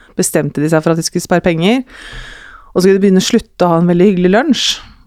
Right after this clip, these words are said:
Og den lunsjen var sånn, vi satt rundt et stort bord, og så kom det masse stab innom, og det kom,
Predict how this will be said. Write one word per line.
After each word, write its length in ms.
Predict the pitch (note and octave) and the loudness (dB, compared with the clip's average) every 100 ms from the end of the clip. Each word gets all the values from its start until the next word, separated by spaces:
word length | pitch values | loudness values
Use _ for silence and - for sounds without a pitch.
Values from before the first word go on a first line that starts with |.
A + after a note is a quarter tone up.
| G#3+ _ - | -18 _ -4
Og 80 | F#3 | 0
den 140 | F#3 | 2
lunsjen 380 | E3 D#3 - F#3+ | 0 -2 -2 0
var 160 | E3+ E3+ | 2 2
sånn, 200 | E3 E3 - - - | 0 -2 -8 -20 -10
vi 120 | F3+ | -8
satt 240 | - E3 - | -6 -6 -2
rundt 160 | C#3+ F3 | -2 -2
et 120 | - | -4
stort 220 | - D#3 | -6 -2
bord, 360 | A#3+ C#4+ D4+ D#4 | 2 4 4 2
og 60 | - | -2
så 140 | - G3 | -6 -8
kom 200 | - D3+ | -4 -2
det 60 | C#3+ | -2
masse 260 | C#3 - C#3 | -4 -8 -10
stab 520 | - G3 G3+ G#3 G3+ | -2 0 2 2 2
innom, 680 | G#3 G#3 G#3 G3+ G3+ G3 F#3+ | 4 4 4 4 2 0 -2
og 80 | - | -4
det 80 | - | -8
kom, 440 | - - - - | -6 -6 -6 -8